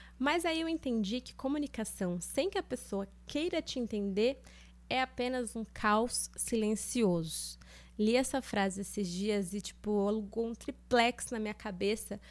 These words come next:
porque é real o que eu acredito. Deixa eu tentar exemplificar.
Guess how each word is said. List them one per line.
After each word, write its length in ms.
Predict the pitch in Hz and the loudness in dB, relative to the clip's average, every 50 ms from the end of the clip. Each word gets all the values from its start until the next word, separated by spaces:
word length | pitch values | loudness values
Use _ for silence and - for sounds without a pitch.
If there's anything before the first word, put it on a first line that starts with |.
| - - - - - - - | -20 -20 -20 -20 -20 -10 -4
porque 400 | 247 254 - - - 277 - - - - - | -4 -4 -4 -2 -2 -2 -2 -2 -6 -10 -6
é 140 | - 277 285 | -2 0 0
real 460 | 262 262 294 302 269 240 247 254 254 | 0 0 0 2 2 2 2 2 0
o 40 | 262 | -2
que 160 | 254 - - | -4 -4 -4
eu 80 | 240 220 | -2 -2
acredito. 760 | 220 220 220 - 233 240 220 185 190 180 180 - - - 196 | -2 -2 -2 -4 -4 -4 -4 -4 -6 -8 -8 -8 -12 -12 -8
Deixa 180 | - 359 - 330 | -8 -6 -6 -6
eu 40 | 294 | -6
tentar 520 | - 269 247 - - 202 196 190 190 - | -6 -6 -6 -4 -2 -2 0 0 -2 -2
exemplificar. 920 | - 214 202 185 208 208 190 - 202 196 - - 220 - - - - - | -2 -2 -2 -2 -4 -6 -6 -6 -6 -8 -6 -8 -10 -10 -10 -18 -18 -18